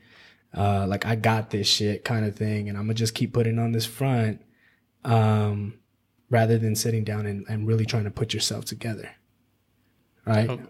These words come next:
Speaker 1: I mean, could I, is, is that, am I following?
Speaker 2: Yeah, no, one hundred percent.
Speaker 1: Okay.
Speaker 2: It's like the more, the more perfection you seek, it's like the more good you're, you're trying to do.
Speaker 1: Mm.
Speaker 2: But it's like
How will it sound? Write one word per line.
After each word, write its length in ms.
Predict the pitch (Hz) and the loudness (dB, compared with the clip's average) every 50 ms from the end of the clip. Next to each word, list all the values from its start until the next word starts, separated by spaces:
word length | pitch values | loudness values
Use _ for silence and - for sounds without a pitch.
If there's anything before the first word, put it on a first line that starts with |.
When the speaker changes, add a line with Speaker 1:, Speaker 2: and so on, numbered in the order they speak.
| - | -8
Speaker 1:
I 60 | - 123 | -4 0
mean, 180 | 120 117 110 | 0 0 2
could 140 | 110 123 113 | 2 2 2
I, 280 | 110 110 110 110 - - - | 4 2 2 0 -2 -6 -8
is, 240 | - 123 120 117 - - - - - - - - - | -6 -6 -6 -6 -8 -12 -20 -18 -18 -18 -14 -12 -6
is 160 | - 139 127 | -2 0 4
that, 160 | 139 151 156 156 | 6 6 6 6
am 200 | 156 156 160 165 | 4 4 6 6
I 80 | 151 | 4
following? 500 | - - 170 180 196 208 220 214 202 214 - - - - - | 4 4 4 6 6 6 6 4 4 0 -8 -16 -20 -14 -4
Speaker 2:
Yeah, 280 | 123 151 185 180 131 117 | -2 0 0 0 0 -2
no, 200 | 131 165 175 156 | -2 -2 -2 -2
one 160 | 131 135 139 | -2 -2 0
hundred 280 | 143 156 143 147 135 | 0 0 0 0 -2
percent. 400 | - 139 127 - 202 190 151 - - - 107 | -2 -4 -6 -4 -6 -6 -8 -8 -10 -8 -8
Speaker 1:
Okay. 240 | 104 - - 101 101 | -8 -4 -4 -2 -2
Speaker 2:
It's 140 | 101 - | -2 0
like 180 | 131 135 127 120 | 0 0 0 0
the 100 | - 131 | -2 0
more, 540 | 123 123 135 139 139 139 135 131 131 131 135 - - - _ _ _ _ _ _ _ _ _ _ _ _ _ _ _ _ - - - - _ _ _ - _ _ _ | 0 2 2 2 2 2 0 0 -4 -6 -8 -12 -20 -20 _ _ _ _ _ _ _ _ _ _ _ _ _ _ _ _ -14 -14 -14 -16 _ _ _ -20 _ _ _
the 80 | 127 | -2
more 320 | 123 127 143 151 147 135 107 - - - _ _ _ | 2 4 4 4 4 2 0 -4 -12 -20 _ _ _
perfection 640 | - 131 110 110 - 143 143 143 - - 147 135 131 | -2 -2 -2 2 2 2 2 4 0 -2 -2 -2 -2
you 100 | 123 110 | -2 0
seek, 460 | - - 143 143 147 156 156 - - - _ _ _ | 0 0 0 0 -2 -2 -6 -12 -20 -20 _ _ _
it's 400 | - - 113 104 - - - - | -10 -8 -8 -6 -4 -6 -4 -2
like 200 | 120 120 113 113 | -2 -2 -2 0
the 80 | - 113 | 0 0
more 240 | 113 120 123 117 104 | 2 2 2 0 -2
good 340 | 95 107 123 131 131 110 101 | 0 2 4 4 4 2 0
you're, 260 | 107 104 107 101 80 | -2 -2 -2 -4 -6
you're 200 | - - 101 117 | -8 -6 -6 -6
trying 340 | 107 - - 131 123 120 113 | -4 -4 -2 -2 0 0 0
to 60 | 101 | -2
do. 380 | 95 98 127 127 107 95 92 113 - _ - 117 | -2 0 0 0 0 -2 -4 -10 -16 _ -18 -14
Speaker 1:
Mm. 260 | 117 113 110 104 101 | -12 -12 -12 -10 -4
Speaker 2:
But 180 | 120 123 113 | -2 -2 0
it's 240 | 117 113 110 - - | 0 0 0 -2 -2
like 380 | 131 123 120 113 113 104 98 | -2 -2 -2 -2 -2 -4 -6